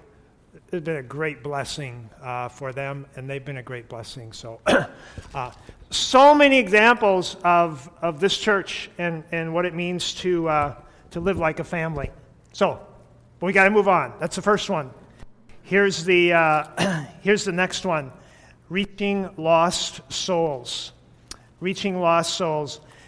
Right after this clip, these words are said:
Matthew twenty-five thirty-seven. Let me read this and just listen to these, uh, listen to these words. You know, we, we ask people to sh-, raise their hands, how many share the gospel. If you've been here very long, you also know that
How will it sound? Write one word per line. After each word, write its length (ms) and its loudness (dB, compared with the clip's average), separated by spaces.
Matthew 580 0
twenty-five 920 2
thirty-seven. 960 -4
Let 60 -8
me 80 -6
read 240 -4
this 240 -8
and 80 -10
just 180 -10
listen 380 -8
to 80 -12
these, 400 -10
uh, 320 -6
listen 260 -2
to 20 0
these 180 -2
words. 320 -2
You 80 -2
know, 100 2
we, 280 0
we 460 -2
ask 280 2
people 300 0
to 240 0
sh-, 200 -10
raise 260 0
their 120 0
hands, 300 0
how 80 0
many 160 -4
share 240 -2
the 80 -6
gospel. 640 2
If 160 -2
you've 120 0
been 160 4
here 100 8
very 220 6
long, 280 6
you 160 4
also 300 6
know 280 4
that 180 0